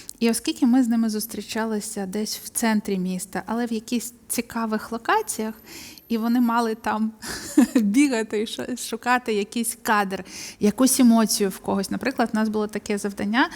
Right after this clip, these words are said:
Уявіть, що ви, е, працюєте в онлайн-виданні, і в вашій редакції скоро виходить матеріал про, наприклад,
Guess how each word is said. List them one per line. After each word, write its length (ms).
Уявіть, 440
що 260
ви, 180
е, 260
працюєте 640
в 160
онлайн-виданні, 1040
і 420
в 140
вашій 320
редакції 580
скоро 400
виходить 480
матеріал 680
про, 380
наприклад, 440